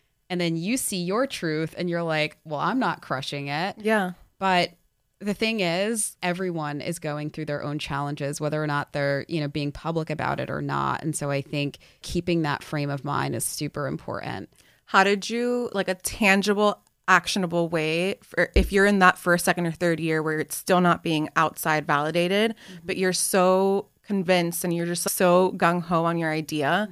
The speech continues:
Speaker 1: Mm-hmm.
Speaker 2: or your creation, whatever it is, how did you stay in the game? 'Cause that's the part that I wanna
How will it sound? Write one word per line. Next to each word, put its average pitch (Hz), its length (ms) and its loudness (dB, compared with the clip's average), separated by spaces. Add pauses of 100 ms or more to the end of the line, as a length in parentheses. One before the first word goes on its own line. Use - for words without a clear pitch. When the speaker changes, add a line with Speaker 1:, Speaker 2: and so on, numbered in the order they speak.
(100)
Speaker 1:
Mm-hmm. 175 200 -14
Speaker 2:
or 175 40 -2
your 170 180 0
creation, 165 520 0
whatever 156 300 0
it 151 80 -2
is, 170 380 0 (380)
how 185 220 8
did 196 180 4
you 190 100 0
stay 175 280 2
in 170 120 4
the 156 60 2
game? - 520 -2
'Cause 190 160 0
that's 190 280 6
the 220 120 0
part 190 240 2
that 170 100 0
I 185 60 8
wanna 185 400 4